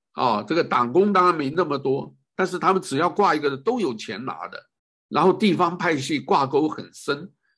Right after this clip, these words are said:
所以你今天想要这个要干什么？哎，我，我地方我有钱，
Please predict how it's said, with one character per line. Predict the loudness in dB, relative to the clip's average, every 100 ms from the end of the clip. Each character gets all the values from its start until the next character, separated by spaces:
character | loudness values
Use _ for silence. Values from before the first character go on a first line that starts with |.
| _ _ _
所 | 2
以 | 4
你 | 4 0
今 | 0 2
天 | 4 2
想 | 2 2
要 | 4 2 -2
这 | -6 -2
个 | 0
要 | 2 2
干 | 0 -2
什 | -2 -4
么？ | -4
哎， | -4 -6 -6 _ _ _
我， | -12 -2 -2 0
我 | 0 0
地 | 0
方 | 0 2 2
我 | 2
有 | 2
钱， | -2 -2 -6 -6